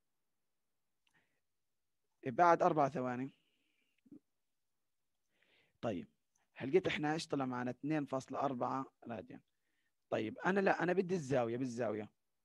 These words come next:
يعني ايش بالزاوية يا شباب؟ إيه، عشان احول انا من راديان لزاوية بضرب في، بضرب يا شباب، بضرب في مية وثمانين على باي.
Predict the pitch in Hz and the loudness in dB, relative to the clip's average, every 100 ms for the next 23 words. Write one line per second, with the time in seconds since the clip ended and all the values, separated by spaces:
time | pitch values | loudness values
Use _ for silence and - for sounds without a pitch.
0 | _ _ _ _ _ _ _ _ _ _ | _ _ _ _ _ _ _ _ _ _
1 | _ _ _ _ - 143 147 135 101 104 | _ _ _ _ -2 0 0 -4 -6 -4
2 | 104 107 135 160 123 131 123 - - - | -4 -4 2 2 2 2 2 -2 -12 -14
3 | - - 165 135 151 139 131 123 117 135 | -10 -4 -2 0 2 0 0 -4 -2 -2
4 | 123 113 101 - _ _ - 120 117 139 | -2 -2 -8 -8 _ _ -8 -6 0 2
5 | 123 123 131 - _ _ 139 135 120 107 | 2 2 0 -4 _ _ 2 4 2 -6
6 | - _ _ _ - 127 - _ _ _ | -8 _ _ _ -6 -6 -8 _ _ _
7 | 285 135 139 120 120 - 110 104 - _ | 0 2 2 0 -2 -4 -6 -8 -10 _
8 | _ _ _ _ _ _ _ _ _ _ | _ _ _ _ _ _ _ _ _ _
9 | _ _ _ _ _ _ _ _ - 135 | _ _ _ _ _ _ _ _ -2 0
10 | 120 110 - 131 160 160 160 156 160 160 | 0 -4 -6 0 2 2 0 0 0 0
11 | 165 - _ _ _ _ _ _ _ _ | -2 -8 _ _ _ _ _ _ _ _
12 | _ _ _ _ - 135 131 104 87 | _ _ _ _ 0 2 2 0 -8